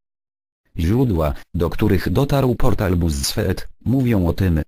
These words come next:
że to efekt działań niezadowolonego pracownika Departamentu Stanu. Z nieoficjalnych informacji wynika również, że Mike Pompeo miał wszcząć w tej sprawie wewnętrzne dochodzenie.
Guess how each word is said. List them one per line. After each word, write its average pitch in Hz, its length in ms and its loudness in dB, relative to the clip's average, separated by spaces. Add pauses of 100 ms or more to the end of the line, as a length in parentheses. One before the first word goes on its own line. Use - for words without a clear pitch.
(140)
że 95 140 0
to 98 260 2
efekt 92 340 0
działań 87 520 2
niezadowolonego 95 920 0
pracownika 78 680 0
Departamentu 87 800 0
Stanu. 64 500 -2 (500)
Z 87 120 0
nieoficjalnych 95 880 0
informacji 98 720 0
wynika 92 360 2
również, 98 480 0 (200)
że 95 180 0
Mike 76 340 -2
Pompeo 87 380 0
miał 90 280 0
wszcząć 98 440 -2
w - 120 -6
tej 85 200 0
sprawie 82 420 0
wewnętrzne 85 640 0
dochodzenie. 76 680 0